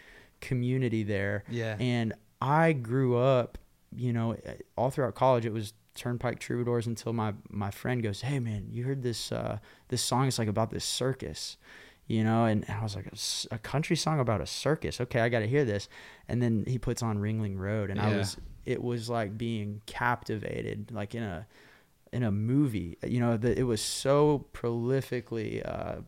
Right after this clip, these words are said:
Speaker 1: like, I could see everything.
Speaker 2: Yeah, you see the video
Speaker 1: Oh my
Speaker 2: while the song's
Speaker 1: gosh, yeah.
Speaker 2: playing.
Speaker 1: And, and then I actually saw the video. I was like, "This is exactly what I saw when I hit, when I heard the song." So to me, I was like, "Man, this guy,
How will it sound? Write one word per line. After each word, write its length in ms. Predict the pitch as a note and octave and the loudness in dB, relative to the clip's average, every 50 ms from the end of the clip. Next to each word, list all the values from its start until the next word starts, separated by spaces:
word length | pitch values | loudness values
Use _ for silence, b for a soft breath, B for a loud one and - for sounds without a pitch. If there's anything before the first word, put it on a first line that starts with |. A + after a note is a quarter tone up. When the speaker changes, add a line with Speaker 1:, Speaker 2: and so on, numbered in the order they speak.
| - - - _ _ - - | -16 -20 -20 _ _ -8 -6
Speaker 1:
like, 160 | A2 A2 - | -6 -2 -2
I 60 | A2+ A#2+ | -2 -2
could 120 | - - | -2 -2
see 260 | - - - E3 C3 | -2 0 2 2 6
everything. 520 | A2+ C3 C#3 C3+ B2+ - - - - - - | 6 6 6 6 2 0 0 -4 -8 -8 -4
Speaker 2:
Yeah, 200 | - A2 A2+ A2 | -2 0 0 2
you 120 | G#2+ A2 A2+ | 2 0 -2
see 240 | - - - C#3+ D3+ | -2 0 0 2 2
the 100 | C#3+ C3 | 2 2
video 340 | A#2+ B2+ B2 A#2 A2+ A2 | 4 2 2 2 4 6
Speaker 1:
Oh 220 | D#3+ F#3+ F#3+ E3+ C#3+ | 8 10 12 12 10
my 160 | C3 A#2+ A#2 | 10 8 6
Speaker 2:
while 100 | A2 G#2+ | 6 4
the 100 | G#2 G2+ | 2 -2
song's 140 | - - F3+ | 2 4 6
Speaker 1:
gosh, 240 | G#3 A3+ A3 D3 D3 | 8 8 8 8 10
yeah. 240 | G3+ A#3+ B3 F#3 | 12 12 12 12
Speaker 2:
playing. 160 | - E3 F3+ F#3 | 12 10 8 8
Speaker 1:
And, 100 | E3 D#3+ | 10 10
and 100 | F#3 F#3+ | 10 10
then 100 | F#3 F3+ | 10 8
I 120 | D#3+ D3 | 8 6
actually 360 | - C#3+ D#3+ F3 - - C#3+ | 6 4 4 4 4 2 2
saw 180 | C3 - C3 A#2+ | 4 6 6 6
the 60 | A#2 | 6
video. 220 | A2+ D#3 E3+ D#3+ | 6 4 4 4
I 20 | D3 | 4
was 100 | C#3+ C3+ | 4 4
like, 120 | D3+ D3+ | 4 6
"This 120 | D3 G3+ G3 | 6 6 6
is 40 | G#3 | 6
exactly 500 | G3+ D#3+ C#3+ F3 F#3 F#3+ G3+ F#3 G3 F#3+ | 6 6 10 10 12 12 12 12 12 12
what 140 | F#3+ F#3 F#3 | 12 12 12
I 120 | F#3+ F#3+ | 12 12
saw 500 | F3+ - G#3 G3 G#3 A3 G#3+ G3 F3+ F3 | 12 12 12 12 12 12 12 12 12 12
when 100 | - F3+ | 12 12
I 140 | F3+ F#3 F#3+ F#3+ | 12 12 12 12
hit, 200 | G3+ G3 - - | 12 12 12 10
when 140 | F3+ F3+ | 10 12
I 80 | F3+ F3 | 12 12
heard 180 | F3+ F#3+ F#3+ E3+ | 12 12 10 10
the 60 | F3+ | 6
song." 340 | E3+ - G3+ G#3 G3+ E3+ C3 B B B B B B B | 4 8 8 10 10 8 6 B B B B B B B
So 420 | - - E3+ D#3+ D#3+ D3 A2 - - - - - - | 4 8 12 12 12 12 10 6 -12 -18 -18 -14 -8
to 140 | - - D#3 | -2 2 4
me, 380 | D#3 D#3 D#3+ E3+ F3 E3+ D#3+ C#3+ | 6 8 10 12 12 12 12 12
I 120 | C3 C#3 C#3 | 10 8 8
was 160 | C#3 C3 A#2 | 6 4 0
like, 180 | A2 G2 E2+ | 0 -2 0
"Man, 220 | A2 B2+ C#3 C3 B2 | 0 2 2 2 2
this 200 | C#3 E3 E3+ - | 2 0 0 -2
guy, 460 | - - G#2+ G#2 G#2 A2 - A2+ A2 | -2 -2 -2 0 0 -2 -2 -4 -6